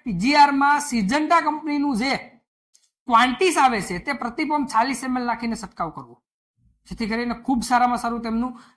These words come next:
રિઝલ્ટ મળે છે, ખૂબ સારામાં સારો છે પ્રોડક્ટ છે, જે અત્યારે મારા તમામ પ્રિય ખેડૂત મિત્રોને અમે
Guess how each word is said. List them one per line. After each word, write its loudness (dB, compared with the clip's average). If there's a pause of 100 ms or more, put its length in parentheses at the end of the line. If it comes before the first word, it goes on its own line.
(100)
રિઝલ્ટ 0
મળે -2
છે, -8 (220)
ખૂબ 0 (100)
સારામાં 2
સારો -2
છે -6 (100)
પ્રોડક્ટ -4
છે, -8 (580)
જે 4 (480)
અત્યારે 0 (100)
મારા 4
તમામ 4
પ્રિય -4
ખેડૂત -6
મિત્રોને -2 (120)
અમે 2